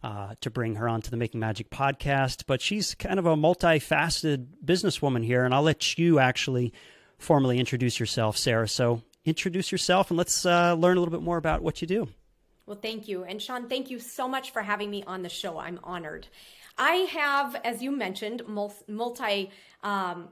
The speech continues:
Speaker 2: components to my career and to my work. I own a restaurant that's called Traska and Company Eatery, and I'm a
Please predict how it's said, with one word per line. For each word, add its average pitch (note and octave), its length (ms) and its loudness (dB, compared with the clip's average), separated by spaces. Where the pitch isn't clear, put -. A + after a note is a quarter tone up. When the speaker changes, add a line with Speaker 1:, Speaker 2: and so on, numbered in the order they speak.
Speaker 2:
components A3 680 -4
to B3 100 -10
my G3+ 140 -2
career A3 520 -2
and G#3+ 160 -2
to - 80 -10
my F3 100 -6
work. F3 500 -10
I G#3 360 -2
own F4+ 300 2
a B3 80 2
restaurant G#3+ 800 -4
that's G3 180 -8
called G3 240 -6
Traska A#3 540 -6
and A#3 140 -10
Company G#3+ 420 -10
Eatery, F#3+ 500 -8
and F#3+ 140 -8
I'm F#3+ 100 -6
a E3+ 60 -10